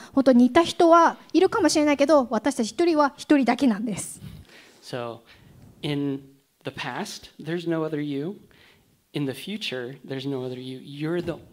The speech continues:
Speaker 2: only you that God has made.
Speaker 1: はい。もう過去にも将来、まあ、み-、と、未来にも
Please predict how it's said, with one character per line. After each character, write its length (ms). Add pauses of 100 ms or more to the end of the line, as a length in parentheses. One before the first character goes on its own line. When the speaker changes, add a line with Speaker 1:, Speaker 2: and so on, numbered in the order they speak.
(100)
Speaker 2:
only 340
you 540 (640)
that 200
God 240
has 220
made. 260 (200)
Speaker 1:
は 220
い。 100
も 140
う 40
過 240
去 120
に 120
も 360
将 260
来、 300
ま 60
あ、 20
み-、 200
と、 120
未 180
来 220
に 100
も 300